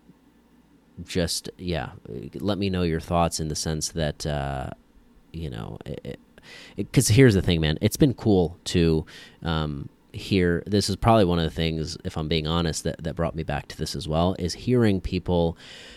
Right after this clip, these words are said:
um, who are either my clients or,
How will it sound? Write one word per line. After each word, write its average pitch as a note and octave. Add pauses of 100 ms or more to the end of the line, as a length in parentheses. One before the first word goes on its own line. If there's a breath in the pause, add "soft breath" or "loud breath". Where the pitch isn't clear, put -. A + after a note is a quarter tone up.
(160 loud breath)
um, D#2+ (100)
who E2+
are E2+
either F2+
my D#2+
clients F2+
or, D#2+